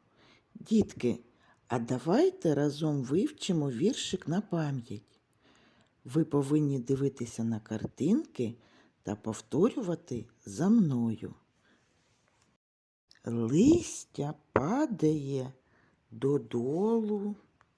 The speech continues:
засинає гай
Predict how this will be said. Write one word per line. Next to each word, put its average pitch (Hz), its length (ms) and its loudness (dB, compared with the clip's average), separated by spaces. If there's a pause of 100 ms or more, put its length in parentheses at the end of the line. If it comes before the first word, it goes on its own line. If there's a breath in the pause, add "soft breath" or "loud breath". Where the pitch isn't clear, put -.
(720)
засинає 196 1300 4 (420)
гай 147 720 0